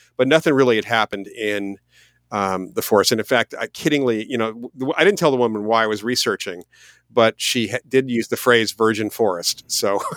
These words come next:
<laughs> which I thought was pretty appropriate.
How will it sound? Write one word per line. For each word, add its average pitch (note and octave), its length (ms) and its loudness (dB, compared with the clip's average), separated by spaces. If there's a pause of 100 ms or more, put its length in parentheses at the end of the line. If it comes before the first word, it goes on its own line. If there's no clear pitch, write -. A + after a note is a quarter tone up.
<laughs> - 240 -6 (1500)
which A#2+ 160 -4
I A#2 100 2
thought B2+ 180 2
was A#2+ 120 -6
pretty A2+ 200 -6
appropriate. G2+ 380 -6